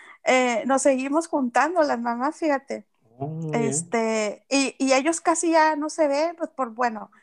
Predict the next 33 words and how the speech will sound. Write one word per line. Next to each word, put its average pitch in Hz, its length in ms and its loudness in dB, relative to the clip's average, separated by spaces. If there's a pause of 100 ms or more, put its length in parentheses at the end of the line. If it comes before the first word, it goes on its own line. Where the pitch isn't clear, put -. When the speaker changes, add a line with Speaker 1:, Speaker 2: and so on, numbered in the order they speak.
(200)
Speaker 1:
muchos 277 360 -2
ya, 254 600 2 (380)
este, 208 480 -6
ya 202 160 0
tienen 214 560 -6 (400)
sus 262 200 2
trabajos, 208 640 2
les 208 200 -6
absorben 208 440 -6
los 202 180 -10
trabajos, 196 720 -4 (520)
unos 247 460 -2
casados, 208 1120 -2
ya, 190 480 -8
¿sí? 262 320 -10 (240)
O 233 120 -2
sea, 247 180 4
de 240 60 4
la 240 120 2
edad 247 160 -2
de 285 40 -16
Paulina, 254 500 -4
¿verdad? 208 300 -8 (300)
Speaker 2:
Sí. 123 220 -6 (100)
Speaker 1:
Este, 233 600 -4 (240)
y 285 120 2
también, 285 360 2
fíjate, 285 340 0
otra 269 260 -2
diferencia 247 760 -4
que 240 240 -4
yo 226 200 -2
vi, 226 340 -6